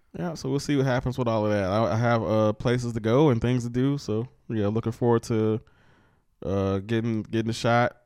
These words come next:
and, and getting on with my life. You know, I'm, I don't care.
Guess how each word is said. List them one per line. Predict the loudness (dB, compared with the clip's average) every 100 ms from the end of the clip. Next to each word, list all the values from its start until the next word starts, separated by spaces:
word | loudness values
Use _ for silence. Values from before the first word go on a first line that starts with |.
| -8
and, | -4 -2 -2 -4
and | -4 -2 -4 -4
getting | -4 -2
on | 0
with | 0
my | 0
life. | 0 0 -2 -8 -12
You | -8
know, | -6 -4
I'm, | -4 -6 -6
I | -4
don't | -4 -2
care. | -2 -2 -4